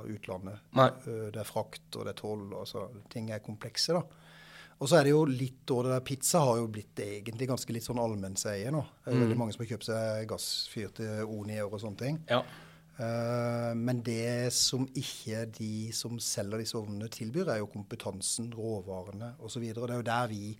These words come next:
Speaker 1: mener at, eh, vi skal bli gode, da.
Speaker 2: Ja.
Speaker 1: Ikke sant? På å t-, k-, liksom tilby hele pakka.
Speaker 2: Mm.
Speaker 1: Så, og det, som vi gjør med øl, ikke
Speaker 2: Ja.
Speaker 1: sant? Eh, vi selger ekstraktsett, men vi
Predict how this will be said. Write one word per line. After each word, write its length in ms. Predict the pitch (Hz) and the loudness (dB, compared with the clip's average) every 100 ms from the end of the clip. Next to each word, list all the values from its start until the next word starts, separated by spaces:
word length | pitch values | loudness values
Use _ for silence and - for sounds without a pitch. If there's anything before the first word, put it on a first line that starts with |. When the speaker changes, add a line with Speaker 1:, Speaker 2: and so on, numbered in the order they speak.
| - - - - - | -14 -20 -20 -20 -2
Speaker 1:
mener 460 | 131 123 107 98 107 | 2 2 2 -2 -4
at, 260 | 110 - | -6 -6
eh, 360 | 117 110 107 107 107 | -4 -2 -4 -6 -6
vi 140 | 113 | -2
skal 180 | 110 - | -2 0
bli 80 | 131 | 0
gode, 260 | 131 131 - | 2 4 4
da. 400 | - - - 127 | 0 -12 2 2
Speaker 2:
Ja. 40 | - - - | 2 -14 -12
Speaker 1:
Ikke 140 | 117 117 | -6 2
sant? 240 | 143 131 | 2 2
På 160 | 135 120 | 2 0
å 40 | 107 | 0
t-, 100 | - - - | -8 -14 -16
k-, 100 | - 131 | -10 -6
liksom 260 | 120 127 | -2 -2
tilby 360 | 123 117 101 117 | -2 -4 -4 -2
hele 240 | 120 98 | -2 -2
pakka. 380 | - - - 135 - - - | -6 -10 -6 -6 -6 -18 0
Speaker 2:
Mm. 300 | 143 123 127 - - - | 4 6 4 -2 -18 -18
Speaker 1:
Så, 220 | - - | -8 0
og 880 | 123 120 117 117 117 113 113 120 135 | 2 2 2 2 0 0 0 0 0
det, 60 | 135 | 4
som 120 | 226 | 8
vi 120 | 202 | 12
gjør 80 | 131 | 12
med 160 | 127 110 | 10 4
øl, 80 | 110 - - | 0 -6 -8
ikke 140 | 139 151 | 6 8
Speaker 2:
Ja. 60 | |
Speaker 1:
sant? 320 | 151 156 - - | 8 6 0 -4
Eh, 800 | 143 131 127 123 123 123 123 120 | -2 0 0 0 0 0 0 0
vi 120 | 123 | 0
selger 180 | 131 131 | 2 4
ekstraktsett, 560 | 147 - 104 - 170 | 4 2 0 4 4
men 220 | 139 127 127 | 4 2 4
vi 340 | 123 123 123 | 4 4 2